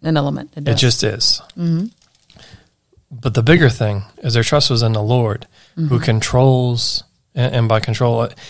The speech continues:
Speaker 2: he is in control of everything. He,
Speaker 1: Mm-hmm.
Speaker 2: he says, to, he makes that very clear to Job. He says, "If, who are you? Or,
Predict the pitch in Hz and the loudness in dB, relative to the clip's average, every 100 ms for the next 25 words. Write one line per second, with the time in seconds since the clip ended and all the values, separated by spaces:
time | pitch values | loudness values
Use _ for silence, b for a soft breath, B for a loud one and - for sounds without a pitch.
0 | B B - 127 120 110 - 139 131 117 | B B 0 2 2 0 0 2 2 0
1 | 113 107 107 107 107 - - 147 131 120 | -2 -2 -2 -2 -4 -8 -12 -6 -4 0
2 | 120 117 131 120 - - 131 - 143 131 | 0 2 2 2 -2 -6 -8 -4 0 2
3 | 127 131 120 139 135 143 131 127 117 135 | 2 0 2 2 2 2 2 2 2 4
4 | 113 113 b b b b - 120 107 - | 4 0 b b b b 2 2 2 -2
5 | b b b _ _ _ 370 _ - 165 | b b b _ _ _ _ _ -8 2
6 | 135 139 156 170 160 165 185 131 131 135 | 2 2 4 4 6 4 4 2 4 2